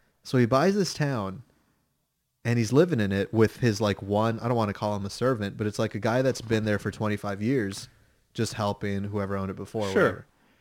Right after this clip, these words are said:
Speaker 1: Now coronavirus hits, and he's quarantining in this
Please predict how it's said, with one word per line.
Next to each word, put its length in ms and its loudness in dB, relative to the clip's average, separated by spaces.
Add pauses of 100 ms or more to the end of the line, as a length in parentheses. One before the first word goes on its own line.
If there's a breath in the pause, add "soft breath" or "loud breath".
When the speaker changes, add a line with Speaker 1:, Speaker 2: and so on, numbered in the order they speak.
(180)
Speaker 1:
Now 280 2
coronavirus 800 2
hits, 420 -8 (1040)
and 160 2
he's 200 4
quarantining 920 4 (140)
in 240 2
this 260 2